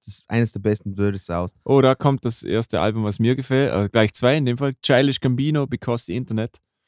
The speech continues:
Speaker 2: Finde ich ein großartiges Album.
Speaker 1: W-, we-, weißt du, was lustig ist?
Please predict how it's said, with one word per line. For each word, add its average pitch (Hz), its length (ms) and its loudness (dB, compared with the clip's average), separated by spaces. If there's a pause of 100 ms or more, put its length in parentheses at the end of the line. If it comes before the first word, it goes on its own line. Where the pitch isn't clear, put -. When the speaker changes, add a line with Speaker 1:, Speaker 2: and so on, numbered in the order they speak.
(200)
Speaker 2:
Finde 104 300 -2
ich 98 140 -6
ein 98 180 -4
großartiges 90 840 -2
Album. 80 300 -4
Speaker 1:
W-, 156 100 0
we-, 151 260 0
weißt 190 140 2
du, 170 60 -14
was 156 100 -6
lustig 175 240 -4
ist? 156 180 -2